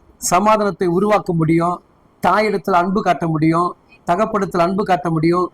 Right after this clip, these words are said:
சகோதர சகோதரத்தில் அன்பு காட்ட முடியும். இதெல்லாம் காட்ட முடியலைன்னா, நான் என்னை பலவீனப்படுத்தி கொண்டிருக்கிறேன், நான் என்னை, என்னையே நான்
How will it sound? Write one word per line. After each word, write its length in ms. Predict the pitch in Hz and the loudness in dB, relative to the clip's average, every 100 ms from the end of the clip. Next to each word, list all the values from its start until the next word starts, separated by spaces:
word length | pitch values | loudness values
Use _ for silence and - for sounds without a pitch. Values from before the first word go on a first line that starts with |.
| _ | _
சகோதர 460 | - 175 196 208 196 | -6 -2 0 0 -2
சகோதரத்தில் 520 | - 180 208 185 175 | -2 -2 -2 -2 -2
அன்பு 260 | 165 190 220 | -2 0 -2
காட்ட 240 | 180 - | -2 -2
முடியும். 420 | 165 156 170 190 - _ | -2 0 0 -2 -8 _
இதெல்லாம் 360 | - 175 233 240 | -4 0 0 0
காட்ட 300 | 196 220 233 | 0 2 0
முடியலைன்னா, 840 | 202 185 208 208 196 170 175 247 - _ | -2 0 0 0 0 0 0 0 -2 _
நான் 340 | - 156 196 214 | -2 2 2 2
என்னை 380 | 185 180 214 165 | 0 -2 -4 -4
பலவீனப்படுத்தி 680 | 160 160 165 - 127 - | -4 -4 -6 -6 -8 -6
கொண்டிருக்கிறேன், 560 | 139 117 117 - _ - _ _ _ | -4 -6 -6 -14 _ -20 _ _ _
நான் 200 | 139 170 | -4 -2
என்னை, 340 | 190 240 339 - _ _ _ _ _ _ _ _ _ _ _ _ _ _ - | 0 0 -2 -6 _ _ _ _ _ _ _ _ _ _ _ _ _ _ -6
என்னையே 420 | 175 208 233 247 | -2 0 0 0
நான் 220 | 233 196 | 0 -2